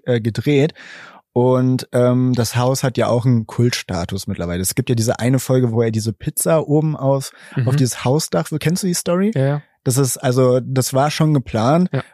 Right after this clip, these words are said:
Speaker 1: und er hat's ja in einem One-Take gemacht. Ne, die haben da einen ganzen Tag für eingeplant, weil sie dachten, das, das klappt nie. Und dann macht er es einmal und die Pizza landet direkt auf dem Dach. Und, äh, die Bewohner haben da echt mit zu kämpfen, weil Fans halt dauernd Pizza
Speaker 2: Pizza
Speaker 1: auf,
Speaker 2: da,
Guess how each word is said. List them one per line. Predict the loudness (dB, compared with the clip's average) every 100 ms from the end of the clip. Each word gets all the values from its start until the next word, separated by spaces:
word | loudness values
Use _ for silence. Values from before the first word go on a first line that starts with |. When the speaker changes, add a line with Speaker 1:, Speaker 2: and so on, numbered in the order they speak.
| _
Speaker 1:
und | -2 0 2
er | 0
hat's | 2
ja | 2
in | 2
einem | 4
One-Take | 4 2 0 -2 -2
gemacht. | -4 -4 -6 -12 _ _ -2
Ne, | 2
die | 2
haben | 2 2
da | 4
einen | 4
ganzen | 2 2 0
Tag | 2 0
für | 0 0
eingeplant, | 2 0 0 0 0
weil | 2
sie | 0
dachten, | -2 -4
das, | -6 -8 -12
das | -10
klappt | -6 -6 2
nie. | 4 6 4 2 -6 -20 -6
Und | 0
dann | 2
macht | 2 0
er |
es | 0
einmal | 0 2 4 4
und | 2 -2 -6 -6
die |
Pizza | -4 0 2
landet | 2 0 0
direkt | -2 -2
auf | -4
dem | -2 0
Dach. | 0 -2 -18 -20 -14 -2
Und, | 2 2 0 0
äh, | 0
die | 0 0
Bewohner | 0 2 2 2
haben | 4
da | 2
echt | 0 0
mit | -2
zu | -4
kämpfen, | -4 -2 -2 -2 -4 -2
weil | -2 -4
Fans | -2 0 0 0
halt | 0 0 0
dauernd | 0 -2
Pizza | -6 -4 -2
Speaker 2:
Pizza | 0 -2
Speaker 1:
auf, |
Speaker 2:
da, | -2